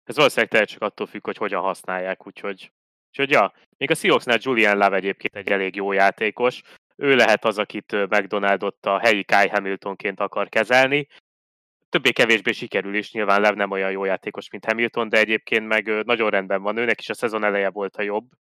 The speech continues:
Aztán, amikor a Seahawks elkezdett random kikapni minden meccsen, akkor ő is visszaesett, de ő is abszolút ott van a top safety között. Jól van. Akkor ezt, ö, meg is beszéltük, megvannak a csapataink, hoztunk rengeteg nevet. Remélem, hogy minél több, ö,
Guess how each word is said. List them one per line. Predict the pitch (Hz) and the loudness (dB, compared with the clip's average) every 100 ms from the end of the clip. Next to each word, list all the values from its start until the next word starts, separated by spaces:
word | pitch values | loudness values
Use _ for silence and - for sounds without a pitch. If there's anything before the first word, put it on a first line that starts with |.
| _ _ | _ _
Aztán, | 117 120 | -4 -2
amikor | 110 113 | -2 -4
a | 110 | -6
Seahawks | - 117 - | -6 -6 0
elkezdett | 110 - 107 95 95 | -2 0 -2 -2 -4
random | 104 101 98 | -4 -4 -8
kikapni | 92 107 104 107 | -10 -8 -8 -8
minden | 101 95 98 | -10 -6 -4
meccsen, | 98 95 - | -4 -8 -8
akkor | 101 - 101 | -10 -8 -4
ő | 131 | -4
is | 123 | -4
visszaesett, | 131 - 131 - 127 - _ _ _ _ _ _ | -6 2 2 4 0 -2 _ _ _ _ _ _
de | 110 104 104 101 _ _ | 4 6 6 2 _ _
ő | 107 | -8
is | 98 - | -6 -4
abszolút | 98 - 98 | -4 -6 -10
ott | 101 92 | -10 -8
van | 98 | -8
a | |
top | 92 101 95 | -8 -10 -10
safety | - 98 - 87 | -10 -10 -10 -14
között. | - 92 95 _ _ _ _ _ _ _ _ _ _ _ _ _ _ - - _ _ _ _ | -12 -12 -12 _ _ _ _ _ _ _ _ _ _ _ _ _ _ -20 -20 _ _ _ _
Jól | - 110 | 2 2
van. | 98 92 - _ - | 0 -4 -8 _ -20
Akkor | - 220 - 294 | -6 -6 0 0
ezt, | 269 - | 0 0
ö, | 294 285 262 _ _ | -2 -2 -4 _ _
meg | - | -10
is | - - | -8 0
beszéltük, | 117 - 175 - 220 | 0 4 2 2 -2
megvannak | 147 110 113 107 | -2 0 -2 -2
a | - | -4
csapataink, | 185 185 165 156 131 | -2 -2 2 2 2
hoztunk | - 139 - 104 | 0 -2 -4 -2
rengeteg | 120 110 107 104 | 0 0 0 0
nevet. | 104 151 156 | 2 4 4
Remélem, | 170 120 110 | 4 4 4
hogy | 110 104 | 2 -2
minél | 117 104 | 2 0
több, | 98 104 95 | 0 -4 -4
ö, | 104 104 | 0 0